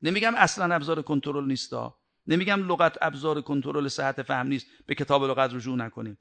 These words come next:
نمی‌گم به صرف و نحو رجوع نکنیم، نمی‌گم به معانی بیان رجوع نکنیم، نمی‌گم به قواعد اصولی رجوع نکنیم، ولی همه اینا سطح طبیعی ت-، به اصطلاح تصحیح فهمه، کنترل صحت فهمه.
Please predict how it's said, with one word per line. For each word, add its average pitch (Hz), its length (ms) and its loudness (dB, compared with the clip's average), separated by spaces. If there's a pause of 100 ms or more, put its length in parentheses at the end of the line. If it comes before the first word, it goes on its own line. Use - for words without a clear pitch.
(240)
نمی‌گم 180 340 2
به 170 80 -2
صرف 156 260 -2
و 156 60 -8
نحو 139 240 -4
رجوع 131 180 -2
نکنیم، 123 360 -4
نمی‌گم 165 260 -4
به 175 140 -2
معانی 156 260 2
بیان 147 200 0
رجوع 143 180 -2
نکنیم، 127 440 -4 (320)
نمی‌گم 180 380 4
به 175 80 0
قواعد 156 420 2
اصولی 151 360 -2
رجوع 139 280 -2
نکنیم، 127 440 -4 (360)
ولی 175 180 2
همه 156 360 2
اینا 208 220 0
سطح 202 840 0 (260)
طبیعی 165 680 2
ت-، - 460 -12 (340)
به 151 120 4
اصطلاح 143 420 0
تصحیح 135 460 0
فهمه، 110 520 -6 (180)
کنترل 135 500 6
صحت 120 400 -4
فهمه. 113 380 -6